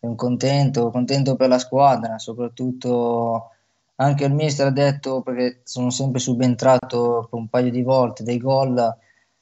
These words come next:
eh, mi sono fatto sempre trovare pronto. In trasferta abbiamo fatto sempre un po' di fatica, eh, domenica finalmente sono arrivati tre punti importantissimi per, eh, puntare al terzo posto. Mancano due partite, ci proveremo fino alla fine e poi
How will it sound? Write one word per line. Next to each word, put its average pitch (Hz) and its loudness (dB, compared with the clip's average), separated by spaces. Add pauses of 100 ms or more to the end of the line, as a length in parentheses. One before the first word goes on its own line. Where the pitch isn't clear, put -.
(180)
eh, 120 -2
mi 123 2
sono 123 0
fatto 127 2
sempre 135 0
trovare 131 2
pronto. 127 -2
In 151 -2
trasferta 143 -4
abbiamo 135 -4
fatto 131 -6
sempre 135 -8
un 127 -8
po' 135 -6
di 123 -2
fatica, 110 -6 (160)
eh, 113 -4
domenica 131 2
finalmente 127 -4
sono 123 -4
arrivati 123 -2
tre 120 -4
punti 123 0
importantissimi 123 2
per, 120 2
eh, 117 4
puntare 123 0
al 113 -2
terzo 123 0
posto. 113 0 (240)
Mancano 120 -2
due 135 0
partite, 139 0
ci 117 -8
proveremo 123 2
fino 127 -2
alla 131 0
fine 135 -4
e 107 -8
poi 113 -2